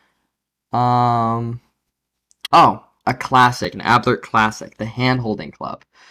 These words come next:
So I posted this, uh, Sunday, December twentieth, twenty twenty. And this, interestingly, was about eleven to twelve days before Oriana and I broke up, I believe.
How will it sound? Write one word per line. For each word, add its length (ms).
So 140
I 120
posted 380
this, 540
uh, 680
Sunday, 440
December 440
twentieth, 800
twenty 240
twenty. 520
And 280
this, 320
interestingly, 840
was 140
about 540
eleven 880
to 120
twelve 540
days 580
before 960
Oriana 440
and 120
I 100
broke 240
up, 280
I 100
believe. 720